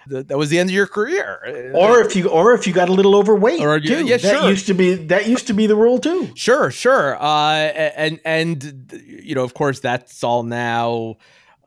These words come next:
Speaker 1: largely in the past in, in many
Speaker 2: Thankfully.
Speaker 1: parts of the world.
Speaker 2: <laughs>
Speaker 1: Yeah.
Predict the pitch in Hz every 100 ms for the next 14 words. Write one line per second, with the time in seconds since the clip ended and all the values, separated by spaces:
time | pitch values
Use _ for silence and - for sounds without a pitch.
0 | _ 131 113 113 110 120 117 113 110 -
1 | 180 190 160 - 151 139 131 110 123 120
2 | 117 127 131 - 226 - 143 185 160 170
3 | 151 285 - 285 - 262 247 220